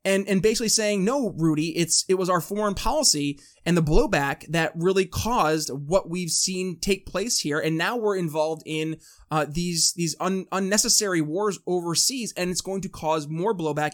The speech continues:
in the future." And to see an alternative voice, now at the time, I was still quite in the neocon camp and the, the big Republican tent, um, but for a brief moment, it kind of, like, struck me, and I was like, "Huh,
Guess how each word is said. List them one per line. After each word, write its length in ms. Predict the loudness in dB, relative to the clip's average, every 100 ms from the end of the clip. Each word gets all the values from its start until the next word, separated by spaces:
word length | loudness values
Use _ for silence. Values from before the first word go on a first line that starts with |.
| -6
in 120 | -8
the 80 | -8
future." 520 | -6 -4 -2 -4 -6 -16 -4
And 120 | 0
to 60 | 2
see 500 | 4 4 4 0 -4
an 100 | -2
alternative 580 | -2 -2 -2 -2 0 -2
voice, 340 | 0 0 0
now 100 | 0
at 40 | -2
the 80 | -2
time, 320 | 0 0 0 -6 -20 _ 0
I 80 |
was 180 | 2 2
still 440 | 2 2 2 -2 _ _
quite 280 | -6 0 0 2
in 120 | 0
the 60 |
neocon 580 | 0 0 0 0 -2 -4
camp 280 | -4 -6 -4
and 100 | -2
the, 140 | -2
the 140 | -2 -6
big 420 | -2 0 0 -4 -6
Republican 640 | -8 -2 0 0 0 -4
tent, 380 | -2 -2 -2 -4 -10 -20 -20 -2
um, 240 | 0 0 -2
but 360 | 2 2 2 _ _ -14
for 260 | -8 -4 0
a 60 | 0
brief 380 | 6 4 4 -4
moment, 300 | -4 -2 -4
it 80 | -6
kind 200 | -4 -4
of, 80 | -2
like, 240 | -4 -4
struck 380 | -4 -2 -4 -4
me, 100 | -6
and 80 | -4
I 20 |
was 120 | -2
like, 220 | -4 -6 _ _
"Huh, 460 | -16 -2 -2 -2